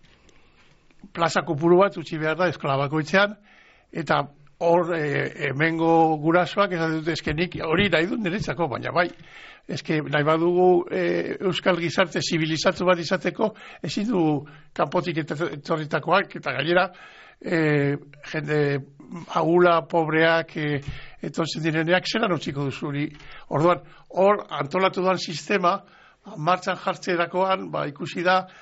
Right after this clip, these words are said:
ba, hor tentsio bat egon dala. Eh, alde batetik, eh, hemengo gurasoak eta, eta beste alde batetik, eh, migranteak ondo tra-, tratatzeko,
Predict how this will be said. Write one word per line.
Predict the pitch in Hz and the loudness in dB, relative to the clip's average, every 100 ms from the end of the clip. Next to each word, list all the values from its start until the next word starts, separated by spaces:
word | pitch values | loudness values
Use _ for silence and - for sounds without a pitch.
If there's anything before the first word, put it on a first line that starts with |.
| - - _ | -20 -20 _
ba, | - 143 135 123 120 127 - - | -6 -2 -2 -2 -2 -6 -10 -10
hor | 143 160 156 - | -6 -6 -6 -6
tentsio | 160 - 202 180 | -6 -4 -2 0
bat | 147 143 | -2 -2
egon | 143 135 | -6 -6
dala. | 127 135 147 147 - | -4 -2 -2 -4 -10
Eh, | |
alde | 170 160 160 | -6 -4 -4
batetik, | 160 160 151 175 180 | -4 -4 -4 -6 -4
eh, | 156 151 151 151 | -2 -2 -4 -6
hemengo | 151 165 165 | -2 -2 -2
gurasoak | 156 160 170 - 170 180 175 | -4 -2 -4 -2 -2 -2 -4
eta, | 147 160 - - - - - | -6 -6 -6 -16 -20 -20 -10
eta | 170 156 160 151 | -8 -2 0 0
beste | 143 151 170 | 0 -4 -4
alde | 156 165 | -4 -2
batetik, | 170 165 156 190 190 - | -2 -4 -6 -6 -6 -6
eh, | 160 | -6
migranteak | 147 147 170 175 175 170 | -4 -2 0 0 0 0
ondo | 165 165 | -2 -4
tra-, | 165 156 | -4 -6
tratatzeko, | 147 - - 165 147 156 - 151 180 185 | -4 -8 -8 -8 -6 -6 -8 -6 -4 -4